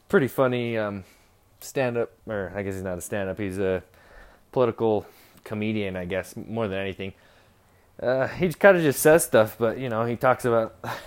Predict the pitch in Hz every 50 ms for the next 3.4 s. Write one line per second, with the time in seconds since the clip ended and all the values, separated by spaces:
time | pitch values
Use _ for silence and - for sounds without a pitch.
0 | 135 131 - - - - - - - - - - 156 139 - 170 143 135 131 131
1 | 135 131 - - - - - - - - - - - - - - - - 131 117
2 | 123 113 110 117 117 113 - 135 - 110 117 113 110 110 110 101 98 - - -
3 | 135 127 - - - - - -